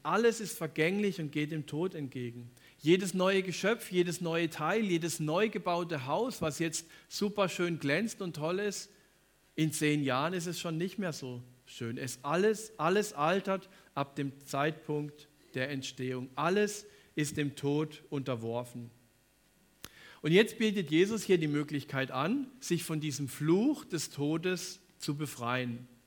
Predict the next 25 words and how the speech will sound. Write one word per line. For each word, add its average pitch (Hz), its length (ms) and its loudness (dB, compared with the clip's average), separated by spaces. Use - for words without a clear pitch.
Es 135 220 -2
gibt - 380 -2
ewiges 151 500 0
Leben. 113 440 -6
Meine 127 360 0
Haut 220 480 0
wird 160 220 -2
dadurch 160 380 0
allerdings 139 460 -2
nicht 139 280 -2
glatter. 120 460 -8
Und 160 140 4
mein 160 180 6
Auto 226 600 2
wird 156 220 0
weiterhin 180 520 4
an 147 180 0
Leer-, 160 380 4
Wert 180 300 4
verlieren 190 400 0
und 160 120 -4
sich 139 200 -6
jeden 151 260 0
Tag 151 260 0
abnutzen. 135 760 -6